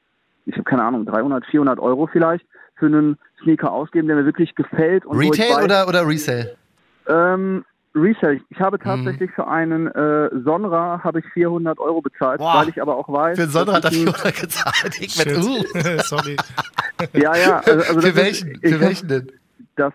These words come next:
Speaker 1: war der Toothpaste Blue.
Speaker 2: Oh, ja, der ist nice.
Speaker 1: Der ist wirklich schön.
Speaker 2: Ja.
Speaker 1: Ich hab leider nicht auf normalen Weg gekriegt. Das war ein bisschen schade, aber da ich eben weiß,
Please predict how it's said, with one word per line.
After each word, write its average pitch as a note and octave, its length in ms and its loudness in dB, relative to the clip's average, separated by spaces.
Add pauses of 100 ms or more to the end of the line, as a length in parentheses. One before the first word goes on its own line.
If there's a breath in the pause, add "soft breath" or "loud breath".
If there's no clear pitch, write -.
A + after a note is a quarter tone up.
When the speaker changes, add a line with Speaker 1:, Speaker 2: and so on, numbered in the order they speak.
Speaker 1:
war D#3+ 300 -2
der D3+ 340 -2
Toothpaste E3+ 600 -4
Blue. B2+ 400 2 (160)
Speaker 2:
Oh, C#3+ 260 0
ja, A#2 120 0
der A2+ 100 -2
ist G#2 120 -8
nice. G#2 320 -6 (580 loud breath)
Speaker 1:
Der C#3 180 2
ist C3+ 100 -4
wirklich D3 340 -2
schön. A#2+ 300 -2 (140)
Speaker 2:
Ja. B2 200 -8 (500)
Speaker 1:
Ich - 120 -2
hab - 240 -4
leider D3 360 0
nicht D3 240 -8
auf C#3 160 -4 (240)
normalen D3 420 0
Weg D3 140 2
gekriegt. G3 500 -2
Das C#3+ 200 -2
war D3 340 -4 (100)
ein C#3+ 160 -2
bisschen D3 280 -4
schade, - 340 -2
aber C3+ 160 -2
da C#3+ 140 -4
ich - 120 -14
eben D3 160 -8
weiß, C#3+ 240 -2